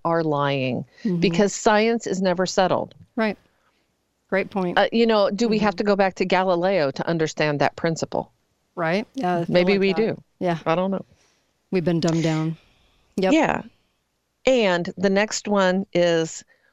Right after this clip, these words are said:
Speaker 1: when the same settled science is repeated and repeated and repeated and repeated and hammered at us, they are not telling the truth. How many times did we hear, "Safe and effective, safe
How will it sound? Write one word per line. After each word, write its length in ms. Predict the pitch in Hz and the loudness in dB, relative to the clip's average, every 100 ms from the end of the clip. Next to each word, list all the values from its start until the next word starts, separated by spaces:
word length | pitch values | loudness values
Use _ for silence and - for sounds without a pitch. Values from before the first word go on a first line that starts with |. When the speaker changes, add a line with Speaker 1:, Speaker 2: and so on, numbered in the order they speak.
| _ _ | _ _
Speaker 1:
when 220 | 220 220 | 0 2
the 120 | 226 202 | 2 0
same 800 | - - 233 240 254 277 294 302 302 _ | -4 -4 0 2 0 0 0 -2 -4 _
settled 540 | - - 220 208 180 | -6 0 2 2 0
science 640 | - - 180 175 170 170 - - | -6 -4 0 0 0 -2 -8 -4
is 320 | 196 190 170 | 0 0 0
repeated 640 | 180 180 - 240 233 269 240 - | -2 -4 -2 0 2 2 0 0
and 220 | 180 165 | 0 2
repeated 640 | 160 160 - 220 214 208 - | 0 -2 0 2 2 0 0
and 200 | 160 156 | -2 0
repeated 600 | 151 151 - 202 190 185 - | -2 -4 0 2 2 0 0
and 160 | 180 175 | 0 2
repeated 500 | 175 - 180 165 151 | 0 0 0 2 2
and 140 | 151 | 0
hammered 500 | - - 240 247 196 | 0 2 2 2 2
at 200 | 139 135 | 0 0
us, 340 | - - - - _ _ _ _ _ _ _ _ _ _ _ | -2 -6 -8 -12 _ _ _ _ _ _ _ _ _ _ _
they 400 | 175 185 185 180 - | -2 2 4 2 2
are 180 | 156 160 | 0 2
not 560 | 160 165 175 196 - - _ _ - | 2 4 4 2 -2 -14 _ _ -16
telling 720 | - - 190 175 165 165 165 - | -8 -2 0 0 0 -2 -6 -4
the 100 | 175 | -4
truth. 320 | - 175 143 | -2 -2 -2
How 160 | - 247 | 0 2
many 180 | 254 226 | 2 0
times 320 | - 214 202 | 0 0 0
did 140 | 196 | 0
we 80 | 180 | 0
hear, 240 | 175 165 147 | 2 0 0
"Safe 240 | - 202 | 2 2
and 100 | 262 | 2
effective, 420 | 285 302 - 170 - | 0 0 -2 -6 -4
safe 240 | - 160 | -2 -2